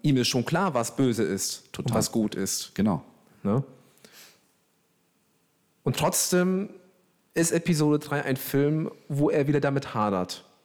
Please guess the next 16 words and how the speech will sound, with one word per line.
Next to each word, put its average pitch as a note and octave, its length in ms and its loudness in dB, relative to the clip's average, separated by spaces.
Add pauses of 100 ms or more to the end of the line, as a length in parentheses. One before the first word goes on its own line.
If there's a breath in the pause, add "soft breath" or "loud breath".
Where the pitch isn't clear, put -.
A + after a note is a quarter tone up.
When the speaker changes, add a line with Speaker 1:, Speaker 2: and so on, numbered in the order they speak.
(120)
Speaker 2:
Genau. F2+ 280 -2
Speaker 1:
Was B2 120 -4
ist D#3 200 -2
der C3+ 60 2
Jedi-Orden C#3 500 2
für C3+ 160 -6
ihn? D3 280 -2 (500 soft breath)
Was B2 140 -2
ist - 200 -4
das - 140 -2
Gute D#3+ 280 -2
jetzt? C#3 500 -2
Also, A2+ 500 0
äh, G2 140 -8 (140)
muss F3 280 2
das, - 380 -2